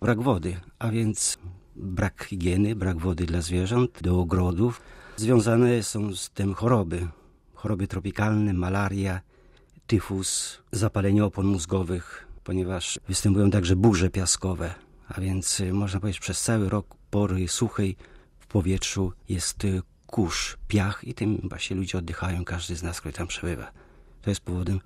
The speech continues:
zapalenia opon mózgowych, umierają na to dzieci, starsi.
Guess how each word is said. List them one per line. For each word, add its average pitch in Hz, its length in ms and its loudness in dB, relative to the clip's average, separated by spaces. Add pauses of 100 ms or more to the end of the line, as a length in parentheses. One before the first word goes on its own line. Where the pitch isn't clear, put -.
zapalenia 92 500 2
opon 98 200 2
mózgowych, 87 600 2
umierają 90 300 2
na 85 120 0
to 87 120 -2
dzieci, 87 340 -4
starsi. 80 580 -4